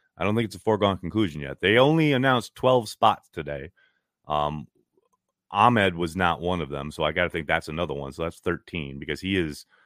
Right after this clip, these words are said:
reportedly on his way back. Um, so there's three spots available still, and Winfrey could be one of 'em.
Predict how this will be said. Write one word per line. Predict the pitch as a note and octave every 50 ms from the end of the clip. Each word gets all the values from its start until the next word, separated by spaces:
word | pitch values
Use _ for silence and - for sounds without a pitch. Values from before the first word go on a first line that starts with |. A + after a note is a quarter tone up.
| _ _ -
reportedly | D#2+ - - F#2+ F2+ D#2+ C#2+ C2+ C#2 C2+
on | C#2 C#2+ C2+
his | C2+ C2
way | D2 C#2 C#2
back. | C2+ C#2 C2+ D2 - _ _ _ _ _ _ _ _ _ _ -
Um, | D#2 D#2+ D#2+ D#2 D#2 D#2 D2+ D2+ D#2 - _ _ _ _ _ _ _ _ _ _ _ - - -
so | - A2
there's | A#2 C3+ B2+ -
three | - C#3+ E3 D#3+
spots | - - - D3 D3 - C#3+
available | C3 E3 G3 G3+ C#3 G#2 G2+
still, | - - - G2 G2 A#2+ D3+ A#2+ A2
and | D#2+ G2
Winfrey | A#2+ B2+ - C3 B2
could | - C#3+
be | C3+ C#3+
one | C#3 F3 G3
of | A2+
'em. | F2 E2 E2+ F#2+